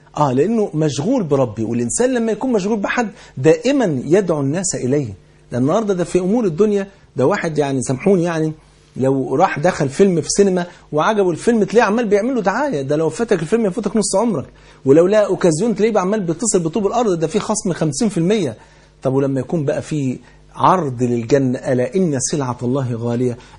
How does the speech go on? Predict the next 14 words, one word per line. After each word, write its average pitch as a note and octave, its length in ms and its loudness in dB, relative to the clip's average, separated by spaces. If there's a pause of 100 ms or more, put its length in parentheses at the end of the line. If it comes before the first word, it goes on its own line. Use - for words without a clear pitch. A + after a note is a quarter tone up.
ألا B2 220 -2
إن D3 200 -2
سلعة A#2+ 380 -4
الله B2+ 220 0
الجنة، B2 360 0
لابد C3 320 -2
إن C3 120 0
أنت F3+ 260 -2 (380)
تشتغل D3 440 0
بقى D3 220 -2
وتبذل. C3+ 640 0
"قل B2+ 160 0
هذه E3+ 460 -2 (140)
سبيلي E3 580 0